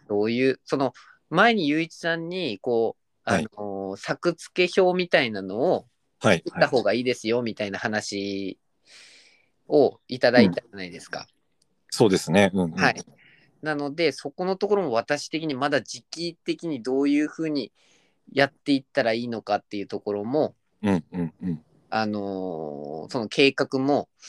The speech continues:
Speaker 2: うん。
Speaker 1: 実際の農家さんはどういうふうにやってるのかなっていうところも知りたかったので、
Speaker 2: はい、はい。
Speaker 1: ゆういちさんからちょっといろいろお聞きしようかなっていうふうに思って、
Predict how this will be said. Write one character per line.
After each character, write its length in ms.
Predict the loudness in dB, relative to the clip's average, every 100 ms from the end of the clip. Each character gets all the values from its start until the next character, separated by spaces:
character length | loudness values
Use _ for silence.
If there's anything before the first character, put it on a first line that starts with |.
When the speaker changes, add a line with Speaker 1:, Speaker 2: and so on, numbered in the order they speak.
| -4 0
Speaker 2:
う 60 |
ん。 140 | 0 -2 -10
Speaker 1:
実 80 | -6
際 220 | 2 2
の 100 | 4
農 200 | 2 2
家 120 | 0
さ 120 | 0
ん 20 | -4
は 40 |
ど 180 | -2 -2
う 100 | -2
い 80 | -2
う 20 |
ふ 80 | -2
う 60 |
に 80 | 0
や 100 | 0
っ 60 | -2
て 120 | -4
る 80 | -4
の 120 | -2
か 100 | 0
な 140 | -2
っ 60 | -2
て 120 | -4
い 40 |
う 20 | -2
と 100 | 0
こ 100 | -2
ろ 80 |
も 200 | -2 -8 _ _
知 240 | -10 -4
り 120 | -4 -4
た 120 | -4
か 140 | -4
っ 60 | -4
た 100 | -10
の 160 | -12 -6
で、 240 | -2 -2 _ _ _ _
Speaker 2:
は 180 | -2 0
い、 80 | -2
は 160 | -4 -6
い。 120 | -6 _ _ _ _ _ -8
Speaker 1:
ゆ 100 | -4
う 20 | -2
い 40 |
ち 60 | 2
さ 120 | 0
ん 100 | 0 _ _ 2
か 120 | 4
ら 120 | 4
ち 80 | 2
ょ 40 |
っ 20 | -8
と 80 |
い 80 | -6
ろ 100 | -2
い 40 | -2
ろ 220 | -2 -6 _ -20
お 80 | -20
聞 40 | _ -20
き 240 | -16 -12
し 160 | -6 -4
よ 80 | -4
う 40 |
か 140 | -4 -2
な 180 | -2
っ 80 | -2
て 140 | -8 -10
い 60 |
う 40 | -8
ふ 60 |
う 40 | -10
に 80 |
思 220 | -8 -6 -8
っ 60 | _ _ -6
て、 340 | -2 0 -2